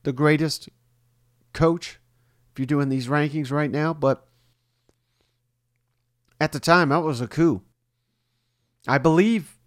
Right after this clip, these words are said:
Jimbo was the first coach since Johnny Majors in late seventies, early eighties to leave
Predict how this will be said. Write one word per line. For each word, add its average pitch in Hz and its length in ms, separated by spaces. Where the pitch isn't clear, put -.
Jimbo 151 440
was 127 120
the 120 80
first 175 380
coach 139 520
since 107 340
Johnny 151 440
Majors 123 720
in 123 640
late 156 340
seventies, 151 440
early 139 260
eighties 139 300
to 120 100
leave 160 500